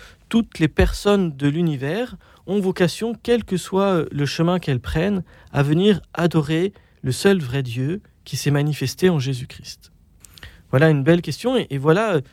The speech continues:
ce qui donne du sens à la fête de l'Épiphanie et à la galette que nous partageons. Vous le voyez, manger une galette en chrétien, cela peut nous emmener loin. Une réflexion, euh, puissante et belle sur, euh,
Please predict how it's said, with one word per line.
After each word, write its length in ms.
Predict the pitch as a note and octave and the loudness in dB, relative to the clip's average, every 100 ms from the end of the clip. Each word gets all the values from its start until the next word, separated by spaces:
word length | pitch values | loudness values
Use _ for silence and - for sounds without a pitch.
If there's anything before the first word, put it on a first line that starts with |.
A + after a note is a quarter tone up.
| _ | _
ce 140 | - C3+ | -12 -8
qui 140 | D3 | 0
donne 200 | D#3 E3+ | 4 4
du 140 | C#3 B2 | 2 -4
sens 420 | A#3 C4 - C3 - - - | -2 -2 -4 -12 -16 -20 -8
à 80 | B2+ | -4
la 100 | C3+ | 0
fête 220 | F3+ F3 | 0 2
de 80 | D3+ | 2
l'Épiphanie 680 | C3+ B2 C3 B2+ B2 F3 - - | 0 -2 -6 -4 -4 -4 -8 2
et 120 | F3+ | 2
à 60 | |
la 140 | C#3 C3 | 4 0
galette 340 | B2+ B2+ E3 | -2 -2 -4
que 100 | - | -4
nous 140 | C3 B2 | -2 -2
partageons. 440 | B2 - A2+ A2 - _ _ _ - - - - | -4 -4 -6 -8 -14 _ _ _ -20 -20 -20 -2
Vous 80 | C3+ | 2
le 40 | |
voyez, 480 | D3+ E3 A3+ G3 C3+ - _ _ _ C#3 | 4 4 2 2 0 -6 _ _ _ 2
manger 240 | D#3 G3 | 2 4
une 80 | F3+ | 2
galette 320 | D#3+ F#3+ F#3 | 4 4 2
en 100 | D3+ | -4
chrétien, 640 | - C#3+ - A#3 B3+ E3+ - | -4 -6 -4 -4 -4 -6 -12
cela 260 | - D#3 E3 | -2 0 2
peut 100 | F3 | 0
nous 180 | D3 | 0
emmener 260 | D3 D3 C#3 | 0 2 2
loin. 320 | F3+ A3 E3 - _ - | 2 0 -4 -10 _ -10
Une 120 | B2+ | -6
réflexion, 560 | A#2+ C3 C#3+ - G3 D3+ | -4 -2 -4 0 0 0
euh, 80 | A#2 - - _ | -2 -10 -20 _
puissante 500 | - F3 B3+ B3 - C#3 | -8 -2 0 0 -2 -6
et 60 | |
belle 420 | C3+ G#3 G3+ B2 A#2+ - _ _ | 2 4 4 2 -6 -12 _ _
sur, 340 | - E3+ D#3 | 0 2 4
euh, 120 | C#3 | 2